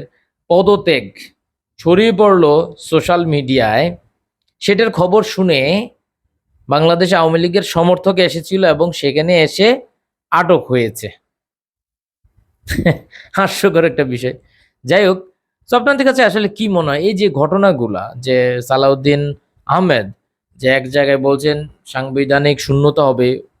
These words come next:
বিকল্প কেউ নাই, আরেক জায়গায় বলছেন যে বিকল্প খুঁজে নেবে, তারপরে সাবেক বিমান বাহিনীর যে,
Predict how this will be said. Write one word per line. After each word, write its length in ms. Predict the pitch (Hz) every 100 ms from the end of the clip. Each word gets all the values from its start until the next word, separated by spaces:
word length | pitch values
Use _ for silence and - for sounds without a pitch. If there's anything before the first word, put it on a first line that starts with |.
| _ _ _ _
বিকল্প 480 | 123 139 151 139 143
কেউ 260 | 139 151 151
নাই, 260 | 123 117
আরেক 300 | 117 123 135
জায়গায় 320 | 135 147 151
বলছেন 380 | 143 139 139 143
যে 100 | 135
বিকল্প 480 | 127 131 151 139 139
খুঁজে 360 | 131 175 160 165
নেবে, 300 | 120 101 101 - _ _ _
তারপরে 440 | 131 131 143 139 131
সাবেক 380 | 139 147 151
বিমান 340 | 143 156 151 147
বাহিনীর 500 | 139 151 160 143 127
যে, 180 | 127